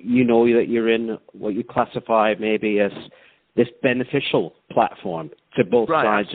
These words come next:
Speaker 1: the
Speaker 2: absolutely.
Speaker 1: equation, right?
Speaker 2: Yeah, yeah,
Speaker 1: So
Speaker 2: you've
Speaker 1: that's
Speaker 2: gotta, you've gotta
Speaker 1: fantastic.
Speaker 2: give people a strong level of certainty, and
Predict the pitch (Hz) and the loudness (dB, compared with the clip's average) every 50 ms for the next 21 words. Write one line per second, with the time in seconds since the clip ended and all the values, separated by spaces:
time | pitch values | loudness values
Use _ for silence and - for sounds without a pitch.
0 | 104 98 95 95 101 98 113 104 107 120 120 - 95 78 71 82 95 98 110 123 | -2 -2 -2 -2 -2 0 0 0 0 0 -2 -4 -6 -6 -6 -4 0 0 0 0
1 | - - - _ _ _ _ _ - 151 - 143 - - - 165 165 143 135 - | -2 -4 -12 _ _ _ _ _ -14 -12 -10 -10 -10 -6 -2 0 0 0 0 0
2 | - - 208 220 220 196 180 151 - - 202 202 220 226 165 - 196 180 - _ | 0 0 0 0 0 0 -2 -2 -2 0 0 0 0 -2 -2 -2 -4 -6 -6 _
3 | - 180 170 - - 160 147 143 131 - 120 - - - - - - 147 147 175 | -8 -8 -8 -4 -2 -2 -2 -2 -2 -4 -4 -4 -6 -6 -6 -6 -4 -4 -4 -2
4 | 190 185 180 160 143 131 143 135 120 107 - - - 139 127 127 120 - - 101 | -4 -2 -2 0 0 0 -2 -4 -4 -4 -8 -8 -4 -2 -2 -2 -2 -4 -6 -10
5 | 90 - - - - - 87 98 - _ _ _ - - - - - - - 117 | -14 -12 -14 -14 -14 -14 -16 -18 -20 _ _ _ -20 -20 -20 -20 -8 -4 0 0
6 | 120 117 | 0 0